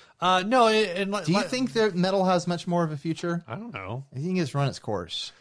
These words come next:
Speaker 2: Metal's over, guys. Twenty twenty, metal's over.
Speaker 1: Yeah, metal is canceled. Um, <laughs>
Speaker 2: Woods and soft plastics now. No more metals.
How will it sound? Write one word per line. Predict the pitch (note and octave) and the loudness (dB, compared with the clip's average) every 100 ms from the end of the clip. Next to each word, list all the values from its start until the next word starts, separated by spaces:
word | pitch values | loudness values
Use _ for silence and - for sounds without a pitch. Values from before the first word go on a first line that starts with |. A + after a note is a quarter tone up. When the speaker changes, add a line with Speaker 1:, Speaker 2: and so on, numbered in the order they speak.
| _ | _
Speaker 2:
Metal's | C3+ C#3+ C#3 C#3 | 0 2 2 2
over, | A2 F#2+ | 0 0
guys. | F2+ E2+ E2+ - | -2 -4 -6 -4
Twenty | E3+ E3+ | 0 0
twenty, | D#3 C#3+ G2+ | 0 0 0
metal's | G#2 A2+ G2 | 0 0 0
over. | G2 E2+ F2+ | -4 -4 -8
Speaker 1:
Yeah, | G2+ F#2+ - _ A2+ | -10 -12 -16 _ -14
metal | A2+ A2+ G#2+ | -10 -8 -10
is | - | -10
canceled. | G#2+ G#2 - G2+ - - - E3+ | -10 -10 -10 -12 -16 -20 -4 2
Um, | E3 D#3+ D3 A#2 A2 - - - _ _ | 6 6 4 2 -6 -14 -14 -14 _ _
<laughs> | _ _ - - G#3 | _ _ -18 -16 -4
Speaker 2:
Woods | D3+ G3+ D4 D#4+ D#4+ - - _ | 2 4 4 0 -4 -14 -18 _
and | F3+ F3+ F3 | -2 2 2
soft | - A3 G#3 - - | 2 0 0 -2 -2
plastics | D#3 B2 G2+ - | 0 0 -6 -8
now. | F#2+ D#2+ D#2 | -6 -8 -4
No | B2 D3 F#3 | 0 4 4
more | F#3 F3+ | 4 4
metals. | D#3+ A2+ F2+ - - | 4 2 0 -6 -14